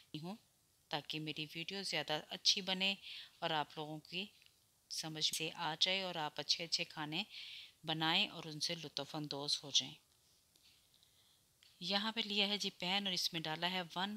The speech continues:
फोर्थ कप ऑयल। साथ ही इसमें ऐड कर देंगे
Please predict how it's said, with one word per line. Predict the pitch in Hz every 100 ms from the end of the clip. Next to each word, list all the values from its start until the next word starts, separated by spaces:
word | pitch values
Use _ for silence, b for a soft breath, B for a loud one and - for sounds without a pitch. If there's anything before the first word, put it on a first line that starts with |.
| -
फोर्थ | - 156 151 - -
कप | 156 - _
ऑयल। | 156 139 143 - _ _ _ _ _ _ _ _ _ _ -
साथ | 156 156 -
ही | 170
इसमें | 170 - 175
ऐड | 170 -
कर | 185 180
देंगे | 196 196